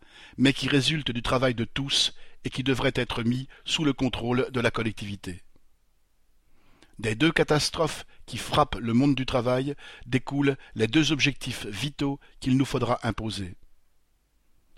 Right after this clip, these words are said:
Pour résorber le chômage, il faut interdire les licenciements et répartir le travail entre tous sans diminution de salaire.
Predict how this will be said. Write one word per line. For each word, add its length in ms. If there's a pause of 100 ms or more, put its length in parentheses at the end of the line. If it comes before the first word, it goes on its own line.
(180)
Pour 180
résorber 380
le 80
chômage, 560 (600)
il 100
faut 260
interdire 520
les 100
licenciements 640 (300)
et 80
répartir 480
le 80
travail 380
entre 180
tous 400 (220)
sans 200
diminution 500
de 60
salaire. 460